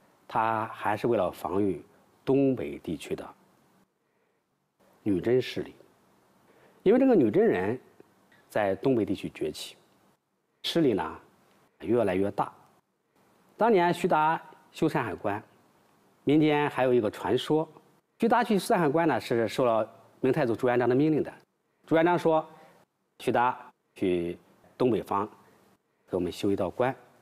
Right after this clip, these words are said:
所以徐达呢骑着战马一直向东北方向走。那么最终走到了角山底下一看，这个地方的形势很好，向朱元璋汇报发现了一个可以治关的好地方，所以朱元璋就下令修筑，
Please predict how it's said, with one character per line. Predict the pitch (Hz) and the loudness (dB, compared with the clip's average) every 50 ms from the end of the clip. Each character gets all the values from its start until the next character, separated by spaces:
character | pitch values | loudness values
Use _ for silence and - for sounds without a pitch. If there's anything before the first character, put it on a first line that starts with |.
| _ _ _ _ _ _ _ _ _ _ _ _ | _ _ _ _ _ _ _ _ _ _ _ _
所 | - 151 | -2 -2
以 | 135 | 0
徐 | - 170 | 0 0
达 | 160 156 160 | 2 2 2
呢 | 165 147 | 2 0
骑 | - - 117 | 0 0 -2
着 | 117 | -2
战 | 117 135 127 117 | 0 0 0 0
马 | 101 95 92 90 90 87 87 - - - - _ _ _ - - | 0 0 0 0 -2 -4 -6 -10 -16 -20 -20 _ _ _ -12 -10
一 | - | -6
直 | 90 104 | -6 -4
向 | 95 87 82 | -4 -4 -8
东 | 78 - 101 | -4 -4 -4
北 | 90 85 | -4 -4
方 | - - 80 | -8 -10 -10
向 | 85 85 | -10 -12
走。 | 76 - - - - _ _ _ _ _ _ _ _ _ _ _ _ _ _ _ _ _ | -16 -18 -20 -20 -20 _ _ _ _ _ _ _ _ _ _ _ _ _ _ _ _ _
那 | - 143 | -2 0
么 | 151 - | 0 2
最 | - 170 | 2 2
终 | 165 160 156 | 2 2 2
走 | 160 117 101 | 0 -2 -2
到 | 95 131 127 | 0 0 0
了 | 117 101 92 92 90 - - _ _ _ _ - | 2 0 0 -2 -4 -8 -14 _ _ _ _ -6
角 | - 95 80 - | -4 -4 -4 -4
山 | - 120 117 | -4 -6 -4
底 | 110 92 | -4 -6
下 | - - - - | -8 -8 -12 -10
一 | - 87 | -10 -12
看， | - - - 226 - - _ _ _ _ _ _ _ _ _ _ _ _ _ _ _ _ - | -12 -10 -12 -12 -12 -12 _ _ _ _ _ _ _ _ _ _ _ _ _ _ _ _ -14
这 | - 98 | -8 -6
个 | 98 | -6
地 | 87 92 85 | -4 -4 -4
方 | - 85 78 | -6 -6 -10
的 | 73 | -10
形 | - - 78 69 | -10 -12 -12 -12
势 | - - | -12 -14
很 | - - - | -18 -20 -20
好， | - - - - _ _ _ _ _ | -20 -20 -20 -20 _ _ _ _ _
向 | - 143 120 113 | -4 -2 -2 0
朱 | 113 135 | 0 0
元 | 135 135 | 0 2
璋 | 135 131 | 2 0
汇 | 123 - 170 | 2 2 2
报 | 156 180 165 - | 2 2 0 -2
发 | - - - 120 | -2 -4 -4 -2
现 | - 127 110 | -2 -2 -2
了 | 110 | 0
一 | 113 113 | 0 0
个 | 113 107 104 98 90 | 0 0 -2 -2 -2
可 | - - 113 | -4 -4 -2
以 | 104 95 | -2 -2
治 | - - 113 | -2 -4 -4
关 | 98 110 104 | -2 -2 -4
的 | 104 92 | -4 -6
好 | - - - | -8 -12 -10
地 | - 101 87 | -8 -8 -8
方， | - - - - _ _ _ _ _ _ _ _ _ | -8 -10 -16 -20 _ _ _ _ _ _ _ _ _
所 | _ - 107 | _ -4 -4
以 | 98 | -2
朱 | - 107 | 0 0
元 | 104 98 104 | 0 2 0
璋 | 98 101 | -2 -2
就 | 92 98 90 | -2 -4 -6
下 | - - - 92 | -4 -4 -4 -2
令 | 95 98 90 85 - - _ _ _ | -2 -2 -4 -6 -8 -14 _ _ _
修 | - - 120 113 | -4 -2 -2 -2
筑， | - - 80 78 | 0 -4 -10 -10